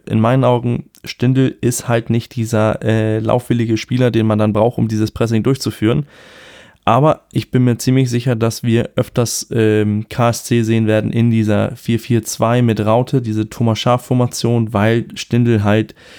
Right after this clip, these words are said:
diese freie Rolle braucht als Zehner, wo er sich einfach, ähm, hinausfalten kann. Dennoch, Lasse hat das angesprochen, du hast mit Dreves, hast du eigentlich einen vernünftigen Zweitliga-Keeper, Bornmuth ist eine Kante.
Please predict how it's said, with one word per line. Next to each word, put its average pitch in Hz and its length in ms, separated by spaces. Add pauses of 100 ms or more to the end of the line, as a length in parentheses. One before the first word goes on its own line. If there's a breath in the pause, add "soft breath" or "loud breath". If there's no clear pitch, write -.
(280 loud breath)
diese 127 220
freie 127 340
Rolle 123 320
braucht 113 320
als 113 280
Zehner, 120 360
wo 110 160
er 110 100
sich 104 200
einfach, 104 340 (100)
ähm, 104 360
hinausfalten 101 800
kann. - 360 (580 loud breath)
Dennoch, 120 460 (140)
Lasse 110 420
hat 104 80
das 101 80
angesprochen, 113 560
du 104 100
hast 107 140
mit 104 160
Dreves, 117 380
hast - 160
du - 40
eigentlich 104 200
einen 104 80
vernünftigen 123 580
Zweitliga-Keeper, 117 1200
Bornmuth 120 460
ist - 180
eine 123 80
Kante. 143 500